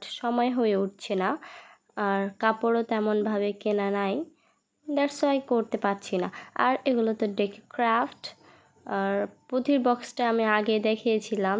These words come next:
যে এভাবে রাখলে কি হয় যে সব কিছু এলোমেলো হয় না, সহজেই পাওয়া যায়। তো আমি চেষ্টা করেছি খুব সহজে, সাধারণভাবে, খুব কম টাকা খরচ করেই মেকওভার করার।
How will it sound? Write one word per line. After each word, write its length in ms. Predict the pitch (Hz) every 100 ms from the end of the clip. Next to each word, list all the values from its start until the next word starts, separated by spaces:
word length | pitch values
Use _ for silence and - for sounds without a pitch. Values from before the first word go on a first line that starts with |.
| 233
যে 220 | 220 202 196 202 - - -
এভাবে 340 | - 262 285 269
রাখলে 340 | 269 269 294 285
কি 120 | 302
হয় 320 | 302 311 226
যে 220 | 196 214 196 202
সব 220 | 202 214 214
কিছু 240 | 233 233 254
এলোমেলো 560 | 226 240 233 233 220
হয় 260 | 214 202 190
না, 160 | 190 190 214 - -
সহজেই 520 | - 262 277 247 247
পাওয়া 280 | 233 202 180
যায়। 260 | 180 175 175 - - - - - - - -
তো 400 | 220 220 214 - -
আমি 240 | - 214 247
চেষ্টা 360 | 262 277 -
করেছি 360 | 285 285 285 302
খুব 260 | 294 262 220
সহজে, 680 | - 214 226 233 226 262
সাধারণভাবে, 1000 | 262 233 202 214 196 202 196 202 190 220
খুব 380 | 240 - 220 196 -
কম 440 | - 190 185 196 196 -
টাকা 400 | 196 190 202 202 214
খরচ 480 | - 233 220 226 -
করেই 460 | - 247 226 240 403 - - - 220
মেকওভার 500 | 214 202 202 202 185
করার। 440 | - 190 185 240